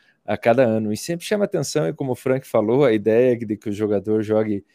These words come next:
par do campo, a gente já viu em anos anteriores aí algumas confusões até pelo setup, eh, que acabaram fazendo nos greens e deixando o campo extremamente, extremamente <laughs> difícil.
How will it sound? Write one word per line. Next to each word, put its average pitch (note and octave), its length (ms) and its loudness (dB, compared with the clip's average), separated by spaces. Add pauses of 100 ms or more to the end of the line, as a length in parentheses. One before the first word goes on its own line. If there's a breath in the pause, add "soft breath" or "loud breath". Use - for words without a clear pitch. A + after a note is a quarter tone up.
(300)
par A#2 220 2
do A2 100 -4
campo, C#3+ 300 0
a A#2 40 0
gente B2 240 -6
já B2+ 80 -2
viu A#2 220 -4
em B2+ 160 -2
anos B2+ 400 -4
anteriores A2 760 0
aí A#2 280 2 (320 soft breath)
algumas G#2+ 380 -4
confusões A#2+ 800 -4
até G#2+ 380 2
pelo G#2 320 -2
setup, G#2+ 800 -2 (320 soft breath)
eh, G#2+ 260 -2
que - 120 -4
acabaram G#2+ 420 0
fazendo G#2+ 600 0
nos G#2+ 260 -4
greens A2 560 -4 (320 soft breath)
e G#2+ 320 2
deixando A2 600 -2
o F#2+ 240 -2
campo A2 460 -2
extremamente, A2 640 -2
extremamente A2+ 640 -4
<laughs> - 20 -14
difícil. A2 720 -8